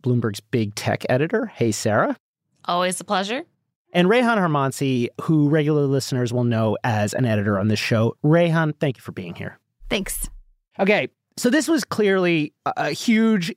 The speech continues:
Speaker 1: year for Elon Musk. We had some ups and downs for Tesla, many, many rocket launches. We had brain chips and advertiser boycotts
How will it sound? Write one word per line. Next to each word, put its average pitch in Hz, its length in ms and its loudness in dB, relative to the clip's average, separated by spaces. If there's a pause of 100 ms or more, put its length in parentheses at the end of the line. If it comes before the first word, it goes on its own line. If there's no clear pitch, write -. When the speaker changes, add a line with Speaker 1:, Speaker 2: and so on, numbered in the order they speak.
Speaker 1:
year 151 440 2
for 165 140 -4
Elon 143 320 0
Musk. 135 340 -2
We 143 120 0
had 139 280 0
some 147 140 -2
ups 254 320 0
and 165 100 -2
downs 180 280 0
for 147 100 -8
Tesla, 214 560 0 (300)
many, 208 340 0
many 214 220 0
rocket 175 340 0
launches. 160 600 0
We 127 80 -2
had 117 180 -4
brain 226 240 2
chips 220 380 -2
and 127 100 -2
advertiser 196 560 0
boycotts 170 580 -2